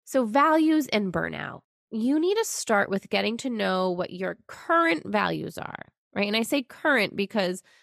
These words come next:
values change over time and they're very fluid. What you value right now in your stage of life is probably not what you valued five years ago or ten years ago. And it's not going to be what you value in two years. It's even shorter than that. What we value from season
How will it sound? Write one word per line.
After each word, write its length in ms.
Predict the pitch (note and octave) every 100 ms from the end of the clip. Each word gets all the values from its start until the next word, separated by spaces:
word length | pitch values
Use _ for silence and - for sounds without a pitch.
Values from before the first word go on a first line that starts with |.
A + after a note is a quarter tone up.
| _
values 400 | A3 A3 B3 B3+
change 380 | - A#3 G3+ G3+
over 220 | F#3 F3+
time 360 | F3+ F3+ F3 E3
and 80 | F3
they're 100 | F3
very 280 | F#3+ D3+ E3
fluid. 480 | - E3+ - -
What 180 | E3 D#3+
you 120 | F#3+
value 380 | F#3+ F#3+ F#3+ F#3+
right 300 | F#3 F3 -
now 320 | F3 F3 F3
in 100 | F3
your 100 | E3
stage 300 | F3 F3+ E3+
of 120 | E3+ C#3+
life 340 | C#3+ A3+ - _ - -
is 60 | F#3+
probably 280 | - G#3 B3
not 120 | A#3+
what 100 | G3
you 80 | F#3+
valued 400 | F3+ F3 E3+ F3+
five 300 | E3+ E3+ E3+
years 200 | D#3+ D#3+
ago 160 | D3+
or 120 | D3+
ten 260 | D#3 G3+ -
years 220 | - -
ago. 200 | - - - -
And 120 | F3+ F3
it's 120 | G3+
not 160 | G#3
going 160 | A#3 A3
to 40 |
be 80 | G#3
what 140 | G3 E3+
you 60 |
value 540 | F3 - C3+ D3+ D3 - _ _
in 120 | F3
two 160 | - -
years. 420 | - - - - _ _ _
It's 120 | A3 D4
even 180 | F4
shorter 320 | C4+ F#3+ F3+ F#3+
than 140 | F#2+
that. 240 | - - - _ _ _
What 200 | A3 A#3
we 100 | A3+
value 360 | G#3+ A3 B3
from 180 | A#3 A#3
season 460 | G3+ A3 G#3+ G#3